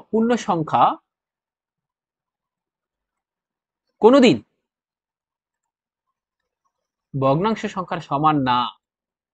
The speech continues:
সংখ্যার সমান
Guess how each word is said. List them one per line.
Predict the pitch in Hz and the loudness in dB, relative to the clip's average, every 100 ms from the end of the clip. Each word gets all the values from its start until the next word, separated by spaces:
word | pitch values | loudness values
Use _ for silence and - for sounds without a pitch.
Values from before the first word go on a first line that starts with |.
| _ _ _ _ _ _ _ _ _ | _ _ _ _ _ _ _ _ _
সংখ্যার | - - 135 127 120 117 214 - _ _ _ _ _ _ _ _ _ _ _ - | -18 -10 -10 -6 -4 -4 -6 -12 _ _ _ _ _ _ _ _ _ _ _ -20
সমান | - 135 135 165 | -12 -6 -2 0